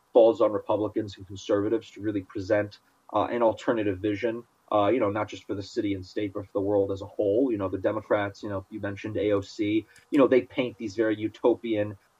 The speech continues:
picturesque, uh, worldviews, you know, the Green New Deal and all that. And it could be as fanciful and ridiculous as the Green New Deal, but at least they're painting a vision. I think in many ti-, uh, many cases, Republicans tend to get, uh,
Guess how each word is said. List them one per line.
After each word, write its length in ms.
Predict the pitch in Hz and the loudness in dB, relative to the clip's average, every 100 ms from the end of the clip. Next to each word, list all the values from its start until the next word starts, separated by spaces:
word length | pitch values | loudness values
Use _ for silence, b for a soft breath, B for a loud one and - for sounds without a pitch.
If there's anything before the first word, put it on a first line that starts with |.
| _ | _
picturesque, 840 | 151 139 127 107 110 107 - - - | 2 2 0 2 2 0 -6 -6 -2
uh, 40 | |
worldviews, 840 | 104 101 120 123 - 113 113 101 | 0 6 10 10 8 2 2 2
you 60 | 107 | -2
know, 60 | 98 | -8
the 80 | |
Green 300 | 92 107 107 | -6 -8 -6
New 140 | 104 95 | -6 -6
Deal 300 | 104 107 98 | -2 -2 2
and 80 | 98 | 4
all 180 | 98 | 4
that. 220 | 101 101 147 | 4 2 2
And 100 | 131 | 0
it 80 | |
could 120 | - 104 | -6 -8
be 200 | 101 95 b - | -8 -8 b -6
as 180 | 107 - | -6 -4
fanciful 880 | - 120 120 123 - 120 110 110 101 | -4 -4 -4 -6 0 2 4 4 0
and 140 | 95 | -2
ridiculous 840 | 95 - 113 120 110 113 - - _ 120 | -4 -2 -2 -2 -4 -6 -16 -20 _ 2
as 260 | 139 165 | 4 4
the 80 | - | 2
Green 260 | 113 107 104 | -2 -4 -4
New 140 | 101 | -6
Deal, 240 | 98 107 | -2 -2
but 200 | 104 113 | 0 0
at 60 | 113 | 2
least 200 | 151 147 | 0 2
they're 80 | 123 | -2
painting 340 | - 127 110 | -2 -6 -4
a 60 | 98 | -2
vision. 480 | 117 135 123 107 B B B | 2 2 2 -2 B B B
I 120 | - 110 | -4 -2
think 180 | 117 | -2
in 100 | 113 | -2
many 200 | 110 113 | 0 -2
ti-, 120 | 101 113 104 104 | 0 -2 -2 -2
uh, 160 | 104 | -2
many 200 | 113 117 | 0 -2
cases, 540 | - 113 101 104 98 104 | 0 0 0 -4 -6 -6
Republicans 800 | 98 117 107 98 _ 107 98 - | -2 0 0 -2 _ -6 -6 -6
tend 200 | 107 98 | -6 -4
to 40 | |
get, 240 | 98 104 - _ _ | -2 -2 -4 _ _
uh, 440 | 107 101 95 87 | -2 0 -2 -4